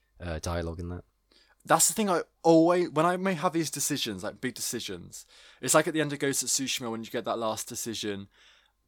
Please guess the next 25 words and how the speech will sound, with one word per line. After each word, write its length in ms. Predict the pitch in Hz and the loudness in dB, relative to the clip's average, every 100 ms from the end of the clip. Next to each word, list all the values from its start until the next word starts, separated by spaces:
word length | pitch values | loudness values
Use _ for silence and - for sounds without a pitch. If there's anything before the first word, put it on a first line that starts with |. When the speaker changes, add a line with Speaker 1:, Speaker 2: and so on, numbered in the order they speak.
| _ | _
Speaker 2:
I 100 | 135 | -2
just 160 | 139 151 | 0 4
go 80 | 170 | 4
with 80 | 151 | 4
my 120 | 131 | 0
gut 300 | - 131 - | 4 4 2
feeling, 480 | - 120 127 139 147 | -6 -4 -4 -4 -6
and 100 | 123 | -2
I 40 | |
just 200 | 127 123 | -2 -2
go 160 | - 131 | 0 0
with 120 | 127 | -2
the 80 | 131 | -4
one 160 | 123 120 | -4 -4
I 40 | |
first 360 | - 131 120 - | -2 0 0 0
think 140 | 113 110 | -4 -2
about 180 | 101 | -4
doing 320 | 104 98 95 101 _ _ _ _ _ _ | -4 -8 -8 -14 _ _ _ _ _ _
most 320 | 127 139 135 | 0 2 2
of 60 | 123 | 0
the 60 | 110 | -4
Speaker 1:
That's 300 | - 92 87 | -2 -2 -4
Speaker 2:
time. 20 | |
Speaker 1:
fair. 220 | 78 85 | -6 -10